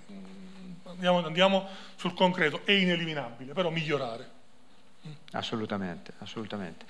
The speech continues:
Speaker 2: E, ed è interessantissimo avere questi dati proprio perché aiutano a riflettere, tra l'altro in un, con un impatto sull'indotto generale che è, è decisamente importante. Eh, chiedo al dottor Gaslen se preferisce, eh,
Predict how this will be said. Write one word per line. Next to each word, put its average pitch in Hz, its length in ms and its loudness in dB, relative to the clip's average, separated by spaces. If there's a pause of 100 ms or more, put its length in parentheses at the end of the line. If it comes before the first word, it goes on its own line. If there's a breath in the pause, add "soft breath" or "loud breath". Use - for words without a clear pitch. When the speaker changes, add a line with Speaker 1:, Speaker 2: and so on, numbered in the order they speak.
(500 loud breath)
Speaker 2:
E, 143 220 6
ed 127 160 4
è 123 80 6
interessantissimo 117 760 2
avere 110 240 8
questi 113 320 0
dati 110 340 8
proprio 113 260 4
perché 107 240 4
aiutano 104 460 2
a 95 60 4
riflettere, 90 680 -2 (420 loud breath)
tra 113 180 6
l'altro 113 360 4
in 120 180 -2
un, 117 280 2 (160)
con 131 180 8
un 123 140 6
impatto 120 500 10
sull'indotto 107 640 0
generale 104 600 2
che 92 360 2
è, 95 180 -2
è 101 140 -2
decisamente 98 640 0
importante. - 600 -4 (360 loud breath)
Eh, 131 720 6 (240)
chiedo 180 480 6
al 143 180 6
dottor 156 300 4
Gaslen 127 500 4
se 143 560 6
preferisce, 160 1000 10
eh, 123 1120 10